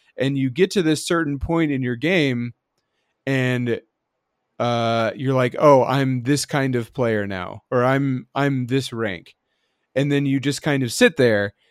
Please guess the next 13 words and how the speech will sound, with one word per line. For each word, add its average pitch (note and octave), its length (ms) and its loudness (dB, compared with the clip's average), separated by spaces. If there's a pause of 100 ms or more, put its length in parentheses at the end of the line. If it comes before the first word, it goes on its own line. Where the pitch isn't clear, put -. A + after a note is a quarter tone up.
(140)
and C#3+ 200 4
then C#3 400 2
you'll C#3+ 200 6
go C3+ 180 6
to C3 120 2
free F#3 220 0
play, D#3 520 2
'cause, D#3 300 2 (100)
and F3 140 6
you'll E3 160 6
notice F#3 340 4
something, D#3+ 360 -2
like, B2+ 200 -2